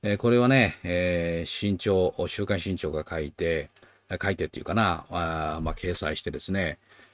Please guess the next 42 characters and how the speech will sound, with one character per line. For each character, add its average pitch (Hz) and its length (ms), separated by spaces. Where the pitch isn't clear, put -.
え 95 120
っ 95 60
と、 92 340
書 139 120
い 135 80
た 104 120
人 101 280
は 90 260
水 104 340
沢 139 360
薫 117 420
さ 107 180
ん 104 100
と - 120
い 98 60
う 92 60
ね、 127 280
ジ - 180
ャ 98 100
ー - 20
ナ 92 120
リ 87 80
ス - 120
ト、 - 120
元 104 260
新 92 260
聞 87 180
記 - 100
者、 - 300
あ 82 280
ー、 - 80
と - 60
い 87 40
う 78 60
方 - 200
な 73 60
ん - 40
で - 40
す - 80
ね。 127 300
う 95 80
ん。 80 400